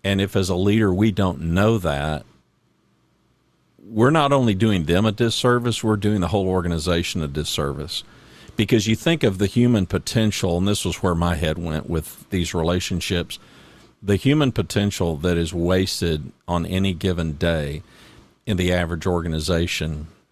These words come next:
I, I, I don't know. I'm not smart enough to figure out how you could even man-, measure, you know, such things. People who come to work and are,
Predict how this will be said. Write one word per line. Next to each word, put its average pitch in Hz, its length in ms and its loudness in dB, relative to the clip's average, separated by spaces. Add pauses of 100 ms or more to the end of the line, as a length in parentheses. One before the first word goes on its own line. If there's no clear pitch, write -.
(300)
I, 82 100 -14 (100)
I, 85 180 -2 (180)
I 95 40 0
don't 101 180 0
know. 90 340 0 (180)
I'm 104 120 0
not 98 160 0
smart 98 320 0
enough 92 280 -2
to - 80 -16
figure 92 280 0
out 90 120 0
how 98 120 0
you 92 200 0
could 85 140 -2
even 82 360 0
man-, 87 380 0
measure, 92 600 -2 (540)
you 95 100 -2
know, 80 140 0
such - 360 -2
things. 78 400 -8 (520)
People 120 320 2
who 101 120 2
come 117 300 0
to 131 120 -2
work 90 460 0
and 87 220 0
are, 82 180 -2